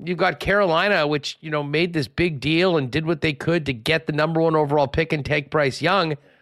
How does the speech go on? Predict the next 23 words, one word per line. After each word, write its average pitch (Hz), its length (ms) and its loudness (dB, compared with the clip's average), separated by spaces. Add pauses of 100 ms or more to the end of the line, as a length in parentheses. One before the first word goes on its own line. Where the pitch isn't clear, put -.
(960)
with, 180 480 0 (640)
I 170 200 -2
mean, 170 180 0
an 160 80 2
offensive 175 580 0
line 170 320 0
that 147 160 -2
might 151 220 2
have 151 200 0
a 139 60 -2
tough 156 320 -2
time 160 320 -2
in 139 60 -2
a 127 60 0
U 123 200 -2
Sports 185 480 0
game. 120 380 -2 (1080)
And, 165 460 0
um, 147 440 0 (340)
I 190 180 -2
mean, 175 200 0
they 180 120 0
just 196 260 -2